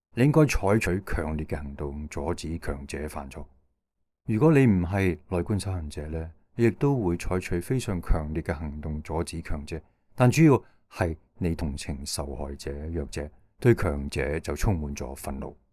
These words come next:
而家修咗內觀就唔一樣啦。你對弱者充滿咗慈悲，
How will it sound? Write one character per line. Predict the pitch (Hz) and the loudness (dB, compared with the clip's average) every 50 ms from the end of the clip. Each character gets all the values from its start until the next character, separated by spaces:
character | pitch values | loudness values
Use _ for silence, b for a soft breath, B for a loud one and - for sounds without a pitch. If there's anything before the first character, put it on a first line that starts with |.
| _ _ _ _ _ _ _ _ _ _ _ _ _ _ _ _ _ - - | _ _ _ _ _ _ _ _ _ _ _ _ _ _ _ _ _ -10 -10
而 | 80 | -8
家 | - - 95 98 101 95 95 _ _ _ _ | -6 -6 -6 -6 -6 -8 -10 _ _ _ _
修 | - - 156 143 | -4 0 0 2
咗 | - 139 131 | 2 2 4
內 | 113 98 92 | 4 4 2
觀 | 85 120 131 131 120 | 2 4 4 4 4
就 | - 104 87 | 4 2 0
唔 | 82 80 76 73 73 76 | 0 0 -2 -4 -4 -2
一 | 87 | 0
樣 | 104 98 90 80 71 76 | 0 2 2 0 0 -2
啦。 | 78 80 80 _ _ _ _ _ _ _ _ _ _ _ _ _ _ _ _ - - | -4 -4 -4 _ _ _ _ _ _ _ _ _ _ _ _ _ _ _ _ -2 0
你 | 104 | 4
對 | 101 117 98 | 4 6 4
弱 | 95 92 98 92 82 | 6 4 4 2 2
者 | - - 98 101 104 | 0 -2 -2 -2 2
充 | - 147 | 2 2
滿 | 127 104 87 | 4 4 2
咗 | 87 98 | 2 0
慈 | - - - 80 | -2 -2 -4 0
悲， | - 92 90 78 80 85 | 2 4 4 4 2 -2